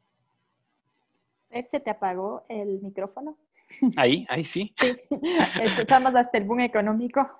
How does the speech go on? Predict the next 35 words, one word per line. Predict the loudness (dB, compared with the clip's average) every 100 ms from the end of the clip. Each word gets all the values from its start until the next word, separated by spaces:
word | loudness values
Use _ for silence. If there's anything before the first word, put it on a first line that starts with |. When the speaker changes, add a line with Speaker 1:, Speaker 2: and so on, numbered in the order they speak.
| -8
Speaker 1:
<laughs> | -6 -6 -8 -4
Speaker 2:
Sí, | 2 4
no, | 8 8
lo | 6
que | 4
digo | 4 6
es | 4
que | 4 -2
es | 2
muy | 2 2
difícil | 0 -2 -4 -2 -2
pensar | -2 -4 0 4 6 4
un | 0
futuro, | -4 -6 0 4 6
o | 6 2 -4 -8
sea, | -10 -10 _ _ _ _ _ _ _ -4
¿qué | -2
se | 0 4
viene | 4 4
para | 0 -4
el | -6
país? | -10 -10 -6
O |
sea, | 0
yo | 2
creo | 4 4 4
que, | 0 0 -8 -8 -10 -16 _ _ _ _ _ _ _
eh, | -4 -4 -6 -10 -14 0
habrá | 4 4
que | 4
ver | 2 2
los | -2
candidatos, | 0 0 2 2 0 -8 -10 -8
<laughs> | -8 -8 _ -10 -10 -14 -20 _
pero | 6 8 6